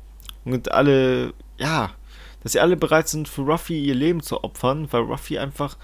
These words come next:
ihr Captain ist und ihre Trumpfkarte, weil sie wissen, auf Ruffy können sie bauen. Das fand ich sehr episch, auch Bartolomeo findet das sehr episch, hat im Hintergrund dann rumgebrüllt, „Genau!“ Wovon Robin total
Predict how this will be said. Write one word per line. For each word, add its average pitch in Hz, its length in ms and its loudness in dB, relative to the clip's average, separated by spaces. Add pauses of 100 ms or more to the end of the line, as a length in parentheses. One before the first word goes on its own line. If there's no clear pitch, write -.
(440)
ihr 135 140 0
Captain 170 400 2
ist 160 240 -2
und 143 160 -8
ihre 147 320 -2
Trumpfkarte, 143 580 -4
weil 113 120 2
sie 123 100 -4
wissen, 139 220 -4
auf 131 160 -4
Ruffy 143 240 -2
können 131 200 -4
sie 120 120 -4
bauen. 120 420 2 (680)
Das - 160 -8
fand 156 140 2
ich 143 80 0
sehr 156 220 10
episch, 143 520 2
auch 143 140 4
Bartolomeo 147 580 4
findet 113 240 2
das 107 160 4
sehr 131 200 6
episch, 156 520 0
hat 139 160 4
im 139 100 0
Hintergrund 143 500 -2
dann 135 140 2
rumgebrüllt, 143 800 0
„Genau!“ 196 840 0 (540)
Wovon 160 400 2
Robin 151 540 2
total 151 380 0